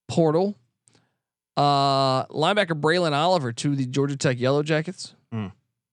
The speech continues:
Speaker 1: Safety Michael Dixon to the Rutgers Scarlet Knights.
Speaker 2: None of these guys are killing you. I mean, they all had, s-, you know,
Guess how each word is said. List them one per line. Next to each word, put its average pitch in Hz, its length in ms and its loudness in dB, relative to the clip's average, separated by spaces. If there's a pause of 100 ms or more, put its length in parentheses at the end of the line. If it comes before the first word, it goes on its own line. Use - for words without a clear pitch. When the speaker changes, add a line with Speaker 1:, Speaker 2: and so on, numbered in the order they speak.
(1120)
Speaker 1:
Safety 220 380 0
Michael 185 360 0
Dixon 202 580 0
to 202 160 2
the 165 180 0
Rutgers 165 560 0
Scarlet 165 520 0
Knights. 160 680 -2 (1500)
Speaker 2:
None 311 180 4
of 339 60 -4
these 254 220 0
guys 208 380 2
are 147 60 -2 (100)
killing 254 440 2
you. 170 160 2
I - 20 2
mean, 180 220 2
they 196 100 4
all 220 200 4
had, 180 460 2
s-, - 320 -4 (140)
you 143 140 2
know, 113 260 0